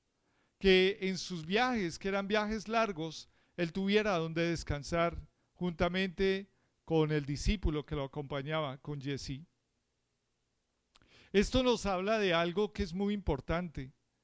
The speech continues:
y es que en estos tiempos de ajustes, tal vez Dios te dé la oportunidad de tener una maravillosa siembra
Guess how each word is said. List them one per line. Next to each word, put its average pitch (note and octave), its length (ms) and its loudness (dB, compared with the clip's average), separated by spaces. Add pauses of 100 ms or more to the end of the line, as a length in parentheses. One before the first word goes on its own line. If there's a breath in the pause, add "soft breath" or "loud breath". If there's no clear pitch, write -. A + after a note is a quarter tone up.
(380)
y E3 140 4
es F3+ 100 2
que A3 480 0 (480)
en E3 160 -4
estos G#3+ 400 -2
tiempos F#3+ 800 -4
de D#3 140 -4
ajustes, D3+ 760 -8 (480)
tal D#3+ 200 2
vez F#3+ 280 0
Dios G#3 440 -2
te G3+ 120 -4
dé E3+ 140 -2
la F#3 80 2
oportunidad D#3+ 640 -6
de F#3+ 120 -2
tener E3+ 580 -4
una F3+ 260 -2
maravillosa F3+ 1000 -2
siembra E3+ 560 -2